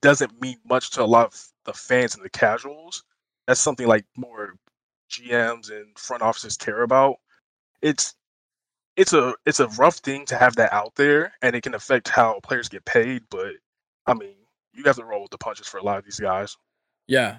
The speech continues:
Speaker 2: and Peter Schrager, uh, went on Pardon My Take and said that he heard that there was one quarterback that had more impressive testing than Bryce Young, but said that that quarterback is not one that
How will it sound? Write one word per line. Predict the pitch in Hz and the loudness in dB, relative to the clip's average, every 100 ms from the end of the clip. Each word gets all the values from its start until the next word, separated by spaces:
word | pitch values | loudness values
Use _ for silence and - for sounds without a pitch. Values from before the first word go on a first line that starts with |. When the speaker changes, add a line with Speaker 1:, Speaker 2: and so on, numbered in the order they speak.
| - | -8
Speaker 2:
and | 127 127 127 117 | -4 -2 -2 -2
Peter | 170 151 | -2 0
Schrager, | 131 139 131 131 131 120 - _ _ _ - | 0 2 2 4 2 0 -2 _ _ _ -6
uh, | 123 117 107 95 | -2 0 0 -2
went | 123 135 | 0 0
on | 120 | 0
Pardon | - 123 123 | 0 0 2
My | 117 107 | 2 0
Take | - 120 120 120 - | -2 0 2 2 -2
and | 113 | -4
said | - 120 | 0 0
that | 117 113 _ _ _ | 0 -2 _ _ _
he | 143 | 0
heard | 180 185 | 4 4
that | 156 120 | 2 2
there | 135 | 2
was | 127 113 | 0 -4
one | 110 160 180 | -2 -2 -2
quarterback | - 143 139 113 101 104 | 2 2 4 2 0 -2
that | - 117 | -4 -2
had | 120 107 | -2 -2
more | 117 151 | -2 0
impressive | 175 147 139 127 127 123 | 0 -2 -2 -2 -4 -2
testing | 131 127 135 120 | 0 0 0 -2
than | 113 | -2
Bryce | 110 117 110 - | 0 0 0 -2
Young, | 127 131 98 - _ _ _ | 0 0 -2 -12 _ _ _
but | 143 156 - | 2 2 2
said | - 139 | -4 -2
that | 127 | -2
that | 120 139 | 0 -2
quarterback | - 143 135 127 127 | 4 4 6 2 0
is | 120 | -2
not | 135 123 | -2 0
one | 127 127 | 0 -2
that | 120 113 | -2 -4